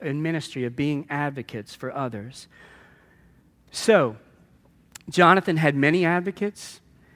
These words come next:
They are loyal to a leader who they can follow and who is trusted. A leader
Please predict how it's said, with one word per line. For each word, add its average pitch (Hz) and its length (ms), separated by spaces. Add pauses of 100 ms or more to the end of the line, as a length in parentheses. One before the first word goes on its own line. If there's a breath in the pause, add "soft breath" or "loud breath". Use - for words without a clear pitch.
(460 soft breath)
They 160 160
are 143 100
loyal 220 720
to 175 240
a 139 80
leader 147 720 (840 soft breath)
who 165 180
they 151 160
can 127 200
follow 175 500
and 147 200
who 139 160
is 120 120
trusted. 135 560
A 120 40
leader 180 600